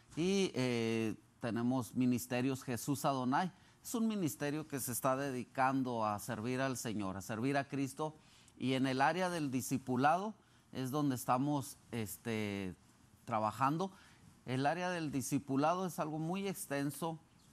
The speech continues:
para la iglesia, es algo muy grande.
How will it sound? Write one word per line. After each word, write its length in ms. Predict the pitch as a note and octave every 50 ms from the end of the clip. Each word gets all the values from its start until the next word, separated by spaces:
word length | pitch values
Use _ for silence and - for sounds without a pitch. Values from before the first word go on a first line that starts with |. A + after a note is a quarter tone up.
| - -
para 240 | - A#2+ B2 B2+ B2+
la 100 | B2+ B2+
iglesia, 480 | B2 G#2 B2 C3+ D3 D3+ - - C#3 C3
es 120 | B2 -
algo 240 | B2 A#2+ A2+ A#2+ A#2
muy 520 | A#2 A#2 A#2 B2 C#3 D#3 F3 F#3 F#3 F3+
grande. 520 | D#3 D#3+ D3+ D3 C#3+ C#3+ D3 D3+ D#3+ D#3+